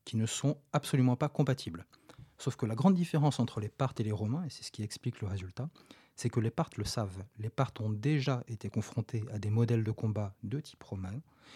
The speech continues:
Ils ont étudié l'armée romaine, visiblement. Ils savent exactement comment l'armée romaine va combattre. Et c'est pour ça que Suréna se contente de harceler avant d'aller au, au contact.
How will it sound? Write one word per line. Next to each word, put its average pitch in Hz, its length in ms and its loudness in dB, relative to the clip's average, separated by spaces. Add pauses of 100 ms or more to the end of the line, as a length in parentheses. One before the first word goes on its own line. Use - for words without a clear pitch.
(140)
Ils 127 340 4
ont 127 160 8 (500)
étudié 107 460 2
l'armée 95 240 0
romaine, 117 480 2
visiblement. 110 640 -2 (400)
Ils 117 180 2
savent 127 340 4
exactement 131 640 4
comment 127 280 6
l'armée 117 240 4
romaine 123 280 6
va 113 100 4
combattre. - 520 0
Et - 80 -6
c'est - 140 0
pour - 200 -4
ça 165 300 2
que - 80 -6
Suréna 120 560 4 (340)
se - 140 -6
contente 120 360 2
de 104 180 0
harceler 131 480 -2 (120)
avant 120 300 4
d'aller 127 200 4
au, 117 240 -4
au 110 220 0
contact. - 500 -2